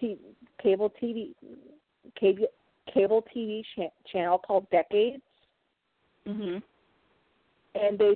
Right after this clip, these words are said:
Speaker 1: did a whole marathon of Dark Shadows, which I hated them for doing that because I'm, I am a Dark Shadows fan, and so is my mother.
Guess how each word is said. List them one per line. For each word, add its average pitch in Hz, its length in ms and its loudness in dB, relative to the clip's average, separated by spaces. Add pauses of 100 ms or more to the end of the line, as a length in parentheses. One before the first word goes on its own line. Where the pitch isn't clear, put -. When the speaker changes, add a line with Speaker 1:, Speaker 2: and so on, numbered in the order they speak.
Speaker 1:
did 202 340 4
a 196 140 2
whole 254 680 2
marathon 220 880 -2
of 175 180 -6
Dark 185 300 4 (180)
Shadows, 180 380 4 (100)
which 180 220 0 (680)
I 180 400 2 (140)
hated 214 380 2 (100)
them 214 340 0
for 185 240 -2
doing 202 440 -2
that 214 340 -4
because 185 640 0 (420)
I'm, 185 440 0 (2750)
I 196 120 4
am 196 180 4
a 185 60 2 (100)
Dark 185 340 2
Shadows 165 360 0 (100)
fan, 160 320 -6 (380)
and 208 200 2
so 226 200 4
is 240 100 2
my 277 140 -2
mother. 175 460 -4